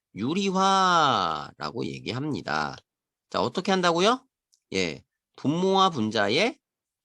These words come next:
같은 수를 곱하는, 곱하는 방법을 사용을 합니다. 네.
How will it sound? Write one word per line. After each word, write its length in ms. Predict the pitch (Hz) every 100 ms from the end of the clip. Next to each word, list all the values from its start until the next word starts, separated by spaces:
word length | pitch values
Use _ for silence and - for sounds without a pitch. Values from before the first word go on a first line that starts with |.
| _ _ _ _
같은 480 | - 123 - 240 233
수를 260 | 214 190 175
곱하는, 560 | - - 98 78 73 - -
곱하는 360 | - 87 85
방법을 380 | 82 67 69 76
사용을 300 | 107 120 104
합니다. 520 | 127 123 71 131 226 - _ _ _ _
네. 200 | - -